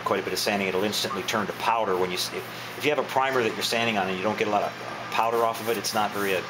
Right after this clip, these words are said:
it's not really a good high quality, uh, primer if you're not seeing a lot of powder when you sand. Uh, I s-, I noticed that there's some types of primer out there that when they dry, they're kinda almost semi-glossy looking and they don't sand out very well. You tend to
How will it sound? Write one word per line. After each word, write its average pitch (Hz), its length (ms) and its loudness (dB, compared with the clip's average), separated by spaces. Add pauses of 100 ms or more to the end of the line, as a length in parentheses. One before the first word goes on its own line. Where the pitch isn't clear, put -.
(140)
it's - 140 -6
not 98 140 -2
really 98 180 0
a 87 60 0
good 98 160 0
high 92 160 0
quality, 87 520 2
uh, 80 120 2 (760)
primer 92 460 2
if 85 100 -4
you're 95 80 -4
not 90 160 0
seeing 92 200 0
a 87 40 0
lot 87 140 2
of 80 100 -2
powder 98 320 2
when 87 140 -2
you 87 80 -2
sand. 90 500 -2
Uh, 85 220 2 (400)
I 104 40 -2
s-, - 140 -4
I 101 100 2
noticed 107 260 2
that - 100 -4
there's 98 140 -2
some 104 180 0
types 98 240 0
of 92 80 -6
primer 95 360 2
out 92 120 2
there 92 140 2
that 90 120 0
when 90 80 -6
they 92 100 -2
dry, 90 300 2
they're 87 120 0
kinda 87 300 0 (480)
almost 101 280 0
semi-glossy 98 720 2
looking 90 240 -2
and 85 100 -6
they 87 60 -4
don't 92 180 0
sand 92 300 0
out 92 160 2
very 85 180 -2
well. 85 220 2
You 87 80 -4
tend 95 180 -4
to 87 100 0